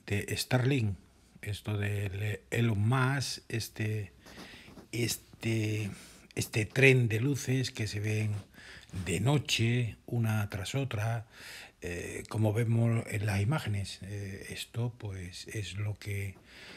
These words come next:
lo que se ve y nos dice que son satélites para, para G P S, para las transmisiones, pero me parece que todo esto es una farsa, como hay tantas, y esto se trata de algo más sencillo.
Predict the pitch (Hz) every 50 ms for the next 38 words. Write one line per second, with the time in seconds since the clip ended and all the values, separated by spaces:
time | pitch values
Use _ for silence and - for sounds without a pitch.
0 | - - - - 117 117 101 - 104 - - 107 107 139 151 147 151 156 - -
1 | - 117 107 104 95 90 120 117 98 - 110 107 110 - 120 113 104 95 - 95
2 | 82 - - - 156 139 120 123 113 107 - 120 120 120 120 117 - - - -
3 | _ _ - 98 98 92 98 98 92 90 85 87 - - - - - - - -
4 | - - - - - 90 - - - - - - - - - 87 - - 165 -
5 | - - - 113 113 110 - 113 107 98 98 101 - - 101 85 92 95 90 -
6 | - 131 135 127 113 117 113 - - - - 95 95 98 101 101 110 117 127 123
7 | - 135 143 143 143 131 135 - 131 131 127 - 123 117 110 107 - 120 110 113
8 | 113 117 113 107 - - - - 113 110 107 104 104 104 101 98 - - - -
9 | - - - - - - - - - - - _ _ - 135 139 123 104 - -
10 | 120 110 104 - - 127 139 131 - 101 98 101 107 104 - 90 92 92 87 98
11 | 113 117 - - - - - - - _ - - - - - - - - 87 85
12 | - - - - - - - - 123 107 - - - 123 - - 123 107 - 117
13 | 117 110 - 120 117 101 104 107 104 110 117 107 104 98 107 110 110 - 107 104
14 | 101 - - 98 92 85 85 85